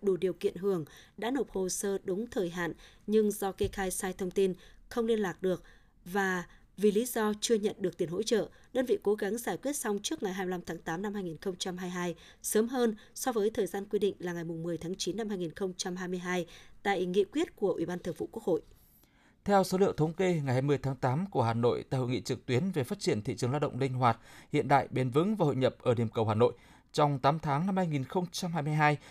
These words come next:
Speaker 2: thành phố đã giải quyết việc làm cho hơn một trăm năm mươi ba nghìn trên một trăm sáu mươi nghìn lao động, đạt chín mươi sáu phần trăm kế hoạch năm, tăng hơn ba mươi tám nghìn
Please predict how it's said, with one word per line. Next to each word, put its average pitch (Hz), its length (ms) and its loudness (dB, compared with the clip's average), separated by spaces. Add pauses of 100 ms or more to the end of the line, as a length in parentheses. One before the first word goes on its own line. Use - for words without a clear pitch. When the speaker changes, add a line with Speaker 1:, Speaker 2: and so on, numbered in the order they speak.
(120)
Speaker 2:
thành 123 140 2
phố 123 160 4
đã 131 240 2
giải 151 180 0
quyết 196 180 -2
việc 135 120 -4
làm 127 240 2
cho 165 160 -4
hơn 160 200 4
một 120 160 0
trăm 143 220 0
năm 139 100 0
mươi 131 40 -4
ba 139 120 4
nghìn 127 220 0 (240)
trên 180 160 2
một 147 140 0
trăm 151 180 0
sáu 143 200 0
mươi 180 100 0
nghìn 123 180 0
lao 131 100 2
động, 139 140 8 (280)
đạt 135 200 4
chín 151 120 0
mươi 175 60 0
sáu 156 160 -2
phần 151 160 -2
trăm 123 220 0
kế 120 120 -2
hoạch 123 200 -2
năm, 120 180 6 (360)
tăng 175 120 4
hơn 175 220 2
ba 165 80 6
mươi 160 120 4
tám 160 360 2
nghìn 131 260 0